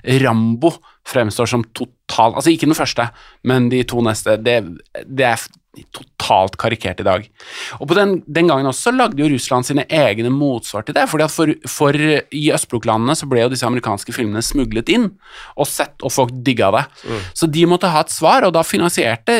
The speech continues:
Speaker 1: eh, Russland sine egne sånne Rambo-aktige filmer.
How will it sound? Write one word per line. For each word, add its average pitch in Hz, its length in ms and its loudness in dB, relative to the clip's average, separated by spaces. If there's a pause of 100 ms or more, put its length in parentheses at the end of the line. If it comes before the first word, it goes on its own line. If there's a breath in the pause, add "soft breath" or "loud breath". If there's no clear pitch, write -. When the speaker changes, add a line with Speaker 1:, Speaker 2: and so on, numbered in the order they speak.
Speaker 1:
eh, 156 340 2
Russland 131 380 0
sine 143 240 0
egne 110 400 0
sånne 120 220 0
Rambo-aktige 104 500 -4
filmer. 127 320 -2